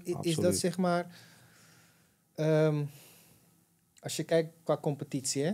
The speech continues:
Speaker 2: Mhm.
Speaker 1: naar, eh, eh, niet, niet alleen de waardering van de fans,
Speaker 2: Ja.
Speaker 1: maar ook het niveau. Is dat dan, denk ik, ehm, sportief gezien je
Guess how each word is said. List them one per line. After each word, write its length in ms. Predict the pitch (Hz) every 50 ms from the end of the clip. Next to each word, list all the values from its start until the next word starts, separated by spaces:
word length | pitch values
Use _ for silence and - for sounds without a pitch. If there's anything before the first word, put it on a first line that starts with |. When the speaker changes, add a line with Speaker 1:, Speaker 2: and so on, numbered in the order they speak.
| 226 - -
Speaker 2:
Mhm. 400 | 101 92 90 90 101 113 131 135
Speaker 1:
naar, 380 | 135 139 135 135 131 127 131
eh, 600 | 131 131 131 127 127 127 120 107 123 123 120 117 117
eh, 80 | 113
niet, 180 | 127 143 151 143
niet 160 | 147 160 156
alleen 180 | 156 147 147 147
de 80 | 143 131
waardering 440 | 131 131 127 139 143 147 143 131
van 120 | - - 135
de 80 | 127
fans, 540 | 123 - - 147 151 170 190 196 - - - -
Speaker 2:
Ja. 160 | 101 101 98
Speaker 1:
maar 100 | - -
ook 140 | 143 143 -
het 120 | 143 127
niveau. 600 | 139 135 131 131 - - 135 135 147 175 214 220 - - - - _ _ _ _ _ _ _ _ _ _ _ _
Is 180 | - 165 160 156
dat 200 | 185 180 165 151
dan, 220 | 165 180 180 175
denk 220 | 170 175 175 165 170
ik, 260 | 170 160 160 - - _ - - -
ehm, 460 | - - 151 156 156 156 156 156 156 151 147 - _ _ _ _ _ _ _ _ _ _ _ _ _ _ _ _
sportief 560 | - - - - - 170 160 - - 196 185 -
gezien 400 | - 156 - - 180 165 156 151
je 320 | 147 151 147 147 143